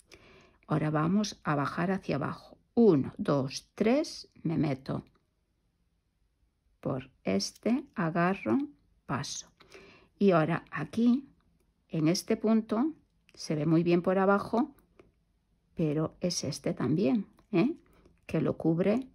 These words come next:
lo que es esta parte. Entonces, por aquí nos vamos a meter. Si nos fijamos, queda como una línea recta, ¿eh? Es por aquí,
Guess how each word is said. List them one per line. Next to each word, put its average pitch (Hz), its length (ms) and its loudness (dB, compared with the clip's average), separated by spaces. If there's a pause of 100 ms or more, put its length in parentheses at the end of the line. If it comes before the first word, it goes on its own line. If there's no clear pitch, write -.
(340)
lo 180 160 -8
que 170 100 -8
es 156 120 -6
esta - 320 -4
parte. - 480 -8
Entonces, 156 520 -4
por 165 220 -2
aquí 160 240 -2
nos 240 180 2
vamos 190 320 2
a 180 60 0
meter. 160 420 -2 (440)
Si - 200 -4
nos 165 220 0
fijamos, 214 640 0 (1120)
queda 165 260 -2
como 175 240 4
una 170 200 4
línea 175 360 4
recta, - 520 -8
¿eh? 262 220 0 (720)
Es 185 160 -4
por 170 240 -6
aquí, 165 220 -14